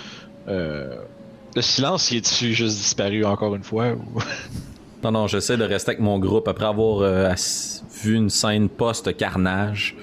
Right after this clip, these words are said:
Speaker 2: je déduis que rester seul dans un buisson n'est pas la stratégie à
Speaker 1: Surtout qu'on
Speaker 2: adopter.
Speaker 1: saura jamais si t'es <laughs> que si t'est arrivé quelque chose avant.
Speaker 2: Fait que je reste
Speaker 1: Avec
Speaker 2: en
Speaker 1: ma
Speaker 2: vue, mais
Speaker 1: confiance aveugle.
Speaker 2: je garde une certaine distance par rapport à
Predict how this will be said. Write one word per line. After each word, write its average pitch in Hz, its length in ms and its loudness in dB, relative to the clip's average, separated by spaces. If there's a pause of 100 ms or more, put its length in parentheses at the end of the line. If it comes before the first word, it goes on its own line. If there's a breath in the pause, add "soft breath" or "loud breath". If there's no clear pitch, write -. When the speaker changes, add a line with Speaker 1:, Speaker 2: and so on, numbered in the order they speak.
(360 loud breath)
Speaker 2:
je 92 180 2
déduis 95 540 2
que 104 100 0
rester 98 420 0
seul 104 400 2
dans 92 240 2
un 87 80 2
buisson 92 540 0
n'est 87 180 2
pas 98 260 0
la 87 140 2
stratégie - 640 -4 (120)
à 71 100 -2
Speaker 1:
Surtout - 240 0
qu'on 113 120 0
Speaker 2:
adopter. 110 100 0
Speaker 1:
saura 107 240 0
jamais 110 480 2
si - 200 -4
t'es 113 180 2
<laughs> - 580 -4
que 190 220 0
si - 240 -2
t'est - 80 -2
arrivé 117 300 0
quelque 113 180 -2
chose 120 300 0
avant. 107 460 2 (880 loud breath)
Speaker 2:
Fait 95 100 -4
que 92 60 -2
je 110 80 0
reste 123 160 0
Speaker 1:
Avec - 20 2
Speaker 2:
en 127 40 2
Speaker 1:
ma 113 100 2
Speaker 2:
vue, 131 160 2
mais 120 160 2
Speaker 1:
confiance 95 160 0
aveugle. 113 460 -2 (400)
Speaker 2:
je 90 120 -2
garde 123 200 2
une 104 100 2
certaine 104 360 2
distance 110 440 0
par - 140 0
rapport 92 400 0
à 80 480 0